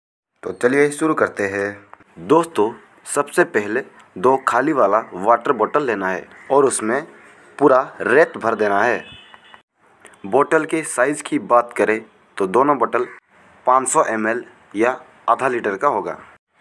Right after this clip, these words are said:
प्रॉपर हैंड स्विंग के लिए पाँच सौ एम एल वाला वाटर बॉटल ही ज़्यादा से ज़्यादा बेनिफिट देता है। वाटर बॉटल को पकड़ने के लिए आसान होता है, इसीलिए वाटर बॉटल हैंड स्विंग के लिए बहुत ही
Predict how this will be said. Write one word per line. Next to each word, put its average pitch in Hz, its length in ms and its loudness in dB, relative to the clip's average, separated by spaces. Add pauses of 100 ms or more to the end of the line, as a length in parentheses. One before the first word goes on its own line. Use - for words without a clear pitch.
(380)
प्रॉपर 147 360 2
हैंड 127 180 -4
स्विंग 156 240 0
के 104 140 -2
लिए 95 180 -4 (420)
पाँच 131 220 0
सौ 156 120 0
एम 123 200 -2
एल 120 100 0
वाला 110 200 4
वाटर 110 340 0
बॉटल 104 340 0
ही 120 160 -8 (260)
ज़्यादा 135 380 2
से 151 140 0
ज़्यादा 104 340 4 (280)
बेनिफिट 120 560 0
देता 92 300 0
है। 80 180 -14 (340)
वाटर 139 320 2
बॉटल 147 320 0
को 135 160 0
पकड़ने 127 480 -2
के 110 140 -4
लिए 110 260 0 (260)
आसान 131 360 2
होता 101 300 -4
है, 92 200 -4 (320)
इसीलिए 107 420 2 (480)
वाटर 120 340 2
बॉटल 104 420 0 (280)
हैंड 156 240 -2
स्विंग 107 200 -6
के 90 100 -4
लिए 104 240 -4 (360)
बहुत 123 380 0
ही 120 260 -4